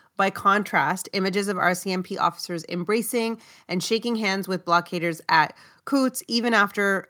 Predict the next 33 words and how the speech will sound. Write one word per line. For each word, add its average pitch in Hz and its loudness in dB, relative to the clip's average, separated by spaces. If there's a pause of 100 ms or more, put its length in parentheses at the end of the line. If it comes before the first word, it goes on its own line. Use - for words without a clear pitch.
uh, 170 6
an 156 -4
arsenal 190 4
of 170 -2
deadly 165 0
weapons 165 -2
had 165 -6
been 160 -6
seized, 160 -6
are 175 -2
deeply 170 -4
disconcerting." 151 -8 (580)
We 226 0 (320)
can 220 -2
see 208 -4
that 196 4
there 185 4
was 180 4 (500)
a 202 2
police 185 -2
response 175 -2 (160)
that 180 -2
could 185 -6
have 165 -2
been 160 -2 (340)
put 175 -2
in 156 -4
place. 160 -4 (560)
The 170 -2
emergency 226 0 (300)
did 208 4
allow 190 6
for 170 -4